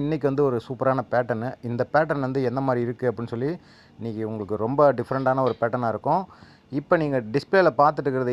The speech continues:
என்ன அப்படின்னு சொல்லி பார்த்தீங்கன்னா, இது வந்து பார்த்தீங்கன்னா ஒரு லாஜிக்கலி, ஓகேங்களா, ஒரு ஸ்ட்ராட்டஜி மெத்தட்ல வந்து எடுக்க-, எடுத்த, எடுத்த ஒரு பேட்டர்ன். சரிங்களா? இந்த நம்பரை நீங்க தயவுசெய்து ஸ்க்ரீன்ஷாட் எடுத்து வச்சுக்கொள்ளுங்க.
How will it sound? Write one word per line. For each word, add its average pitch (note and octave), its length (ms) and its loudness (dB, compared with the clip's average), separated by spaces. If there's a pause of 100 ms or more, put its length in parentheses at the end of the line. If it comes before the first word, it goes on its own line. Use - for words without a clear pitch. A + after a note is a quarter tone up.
என்ன C3 180 -2
அப்படின்னு A#2 260 -4
சொல்லி B2 220 -4
பார்த்தீங்கன்னா, A2 420 -2 (300)
இது C#3 180 -2
வந்து C3 200 -2
பார்த்தீங்கன்னா A#2 420 -2
ஒரு A2 180 -2
லாஜிக்கலி, A#2+ 500 0 (360)
ஓகேங்களா, A2 360 -6
ஒரு G2 140 -6
ஸ்ட்ராட்டஜி A#2+ 560 -2 (260)
மெத்தட்ல A2+ 460 0
வந்து A2 180 -6 (500)
எடுக்க-, C#3+ 320 -4 (100)
எடுத்த, C3 300 0 (640)
எடுத்த C3 340 -2 (180)
ஒரு A#2+ 140 0 (160)
பேட்டர்ன். A2 300 0 (180)
சரிங்களா? A2 300 -2 (400)
இந்த D3+ 280 -2
நம்பரை C3+ 300 4 (280)
நீங்க A#2 220 -4
தயவுசெய்து C#3+ 520 2
ஸ்க்ரீன்ஷாட் D#3+ 560 0
எடுத்து B2 200 -4
வச்சுக்கொள்ளுங்க. A2+ 420 -2